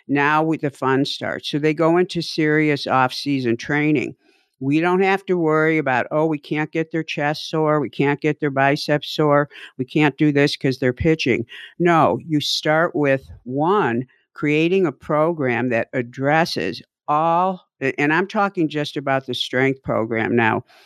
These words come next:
You create a program that addresses all the mechanical needs that they showed that they needed from their last performance. You know, I always have last season video. And from that video, I know what I'm gonna do with them when they start throwing again.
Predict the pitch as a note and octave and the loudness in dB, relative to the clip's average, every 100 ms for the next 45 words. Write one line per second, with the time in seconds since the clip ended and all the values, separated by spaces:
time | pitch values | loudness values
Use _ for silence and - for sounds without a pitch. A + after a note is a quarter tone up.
0 | _ - D3+ C3+ - D#3 F3+ F3 - E3 | _ -4 -2 -2 -2 0 2 0 -2 0
1 | E3+ G3 C#3 B2 B2+ C3 C3+ C#3 C#3+ D#3+ | 0 2 0 0 0 -2 0 0 0 -2
2 | C#3 C3 C3 B2+ - D3 D3 F#3+ - B2+ | 0 2 2 0 0 0 2 0 0 0
3 | A#2+ A#2+ A2+ - C3 B2 C3+ A#2+ C3 - | 2 0 -2 -4 -4 -2 0 -2 -2 -6
4 | - C#3 B2 B2+ B2+ B2+ C3+ B2+ C3 B2+ | -2 2 2 2 0 -4 0 2 2 2
5 | B2 - B2+ B2 B2 B2 A#2+ - G#2 - | 0 0 0 2 2 2 0 -4 -8 -2
6 | D3+ D#3+ C3+ A2 - - - - D#3 D3+ | 0 2 2 0 -6 -16 -10 -2 0 2
7 | D#3 E3 D#3 - C#3+ C3+ C3 C3 - C#3+ | 2 2 2 0 0 2 2 2 0 -2
8 | B2 A#2 A#2 C#3 D#3+ B2 F#2+ D2+ _ _ | 0 -2 0 0 2 2 2 -2 _ _
9 | _ _ - C3 - E3 F3+ D#3 A2+ C#3+ | _ _ -2 -2 2 2 4 2 0 0
10 | F3 D3+ A2 A2+ - C#3 C3+ C#3 C#3+ C#3 | 2 2 2 0 0 2 2 4 2 2
11 | C3+ C3 C3 C3+ C3 C3 B2+ B2+ C3 B2 | 2 0 -2 -4 -2 -2 -2 -2 0 0
12 | B2+ B2+ B2 B2 - A#2 A2+ - D3+ E3 | 0 0 0 0 -2 -2 -2 -2 0 2
13 | E3+ B2 A#2 G2 - | 2 0 -4 -6 -8